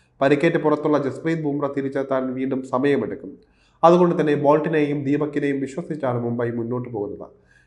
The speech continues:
എന്നാൽ ഇവർക്ക് പവർ പ്ലേയിൽ വിക്കറ്റ് നേടിയെടുക്കാൻ സാധിക്കുന്നില്ല. രണ്ടുപേരും പവർ പ്ലേയിൽ മികവ് കാട്ടാത്തത് മുംബൈയെ സാരമായി ബാധിച്ചിട്ടുമുണ്ട്. ഗുജറാത്തിനെതിരെ ഹർദിക് പാണ്ഡ്യ ബൗളിംഗിൽ തിളങ്ങിയിരുന്നു. രണ്ട് wicket-ുകളാണ് ഹർദിക് നേടിയെടുത്തത്.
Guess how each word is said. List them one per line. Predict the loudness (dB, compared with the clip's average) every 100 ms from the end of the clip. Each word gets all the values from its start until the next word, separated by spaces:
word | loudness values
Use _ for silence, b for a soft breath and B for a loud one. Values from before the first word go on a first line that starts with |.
| b -2
എന്നാൽ | 2 2
ഇവർക്ക് | 2 0 -2
പവർ | 4 4 4
പ്ലേയിൽ | 2 2 2 0
വിക്കറ്റ് | -4 -4 -4 -2
നേടിയെടുക്കാൻ | -2 0 -2 -2 -6 -4
സാധിക്കുന്നില്ല. | -4 -4 -6 -10 -10 -10 -12 b b b _
രണ്ടുപേരും | -2 0 2 2 0 2
പവർ | 4 4
പ്ലേയിൽ | 2 0 0
മികവ് | -2 -2 -2 -2
കാട്ടാത്തത് | -2 -2 -6 -6
മുംബൈയെ | -6 -4 -4 -4
സാരമായി | -4 -4 -4 -4 -6 -8
ബാധിച്ചിട്ടുമുണ്ട്. | -10 -10 -12 -14 -14 -14 -16 -20 _ b b b -6
ഗുജറാത്തിനെതിരെ | 2 6 6 4 0 2 2
ഹർദിക് | 2 0 0 0
പാണ്ഡ്യ | 2 2 0
ബൗളിംഗിൽ | 0 2 2 0 -2 -4
തിളങ്ങിയിരുന്നു. | -2 -2 -2 -4 -4 -4 -2
രണ്ട് | -2 -2 -4
wicket-ുകളാണ് | -6 -4 -2 -2 -2 -4
ഹർദിക് | -6 -6 -8 -6 -6 -6
നേടിയെടുത്തത്. | -6 -6 -6 -8 -10 -12